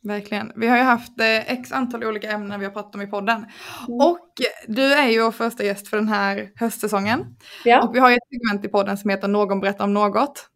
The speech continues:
Speaker 2: Ja.
Speaker 1: Och eftersom du är första gästen så har jag ju då inte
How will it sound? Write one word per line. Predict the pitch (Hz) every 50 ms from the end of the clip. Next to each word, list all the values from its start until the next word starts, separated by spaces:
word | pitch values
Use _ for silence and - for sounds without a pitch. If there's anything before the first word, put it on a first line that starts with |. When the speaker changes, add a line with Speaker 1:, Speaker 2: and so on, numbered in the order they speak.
| _ _
Speaker 2:
Ja. | - 226 233 233
Speaker 1:
Och | 233 - -
eftersom | 233 - - 233 233
du | - 226 - 240
är | 247
första | 247 247
gästen | 214 208 202 202 214 196
så | 202
har | 233 214
jag | 202 196 190 185 190
ju | 202 -
då | - - - - 185 _ _ _
inte | - 269 277 277 285 277 254 - - - 254 269